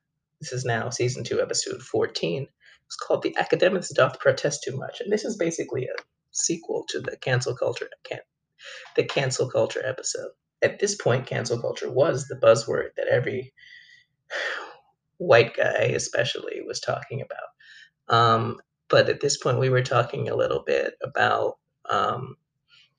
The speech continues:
more people like John McWhorter, um, people like that, you know, sort of the people who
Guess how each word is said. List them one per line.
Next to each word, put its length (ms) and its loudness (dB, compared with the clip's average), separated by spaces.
more 220 4
people 280 4
like 220 0
John 260 2
McWhorter, 600 0
um, 400 -4
people 240 -2
like 260 2
that, 240 -4
you 120 -2
know, 360 -4
sort 260 4
of 160 4
the 600 0
people 360 6
who 460 4